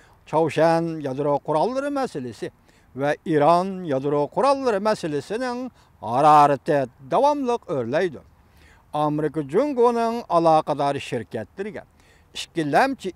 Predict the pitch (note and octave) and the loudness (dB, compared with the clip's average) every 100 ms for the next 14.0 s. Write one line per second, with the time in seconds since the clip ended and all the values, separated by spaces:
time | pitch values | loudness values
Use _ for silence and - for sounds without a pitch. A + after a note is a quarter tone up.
0 | - C4+ C#4 B3+ G#3 E3 D3+ C#3 C3+ C3 | -8 -8 -6 -2 0 2 0 -2 -2 -4
1 | - C3 A#2 C3+ C3 A#2+ A#2+ E3+ B2 - | -8 -16 -4 0 2 0 -2 -4 -6 -16
2 | _ _ _ - B2 C#3+ D3+ C#3+ D3+ C#3+ | _ _ _ -16 -6 -2 0 -2 -4 -8
3 | - A3+ D#4 D4+ G3 C#3+ C3 C3+ F#3+ - | -2 -2 0 0 2 2 -2 -4 -6 -4
4 | C3+ A2 A2+ A#2 G#3+ A#3 A#3 - _ _ | -4 -4 -6 -8 -6 -4 -4 -6 _ _
5 | _ - C4 C#4 B3+ D#3+ D#3 E3 D#3+ G#2 | _ -8 -4 -4 -2 -2 -2 -4 -8 -8
6 | G#2+ A2 E3 - - _ _ _ - B2+ | -8 -4 -2 -4 -6 _ _ _ -10 -4
7 | D3+ D4+ C4+ - - B3+ C4 G#3 G#3+ G#3+ | 0 0 -2 -10 -10 -4 -2 2 2 2
8 | - D3+ C3+ C3 B2 - D3+ D3 D3 D3 | -2 -8 -6 -6 -8 -4 -2 -2 -6 -6
9 | D#3+ C#4 - - G#3+ G#3 F#3+ F3 E3+ - | -6 -6 -8 -4 -4 -2 0 2 2 -2
10 | A#2+ B2 F#3 A#3+ _ _ _ _ A#3 E4 | -8 -6 -6 -8 _ _ _ _ -4 -2
11 | E4 C#4+ G#3+ G3 E3 C#3 A2+ G#2 _ _ | -2 2 4 4 2 0 -4 -10 _ _
12 | - - C3 G#3+ D#4+ E4+ F3+ C#3+ B2+ G#2+ | -20 -8 2 6 6 4 -2 -6 -6 -6
13 | - _ _ _ - D#3+ C#3+ - B2+ | -12 _ _ _ -4 -2 -2 -6 -10